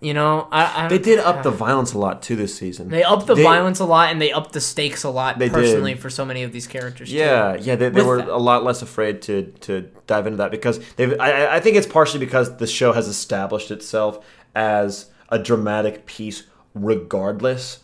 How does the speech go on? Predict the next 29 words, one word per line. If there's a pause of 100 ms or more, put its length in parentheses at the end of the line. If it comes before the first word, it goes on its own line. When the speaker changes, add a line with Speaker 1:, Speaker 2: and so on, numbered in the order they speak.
(100)
Speaker 2:
of
the
violence,
because
that
was
something
that,
that
you
could
tell
they,
they
didn't
want
to
show
because
they
didn't
want
to
seem
like
a
mystery
show
Speaker 1:
Yeah.